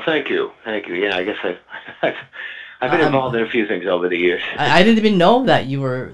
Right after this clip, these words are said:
Speaker 2: that you even did that, uh, that you were even doing that kind of, you know, that style, uh, you know, coming from goth industrial and then, I mean, I like it. I mean, your voice really matches the songs, the, the, you know, the,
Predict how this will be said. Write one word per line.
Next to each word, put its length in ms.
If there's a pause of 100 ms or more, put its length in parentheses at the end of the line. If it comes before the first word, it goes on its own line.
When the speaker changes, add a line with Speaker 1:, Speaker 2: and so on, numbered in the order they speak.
(120)
Speaker 2:
that 300
you 220
even 220
did 220
that, 260
uh, 300
that 120
you 160
were 60
even 260
doing 240
that 160
kind 160
of, 320
you 60
know, 240
that 180
style, 580 (220)
uh, 60
you 160
know, 120
coming 300
from 400 (320)
goth 260
industrial 520
and 120
then, 280 (600)
I 80
mean, 140
I 80
like 260
it. 160
I 80
mean, 140
your 120
voice 300
really 180
matches 460
the 120
songs, 460
the, 320
the, 360
you 80
know, 200
the, 260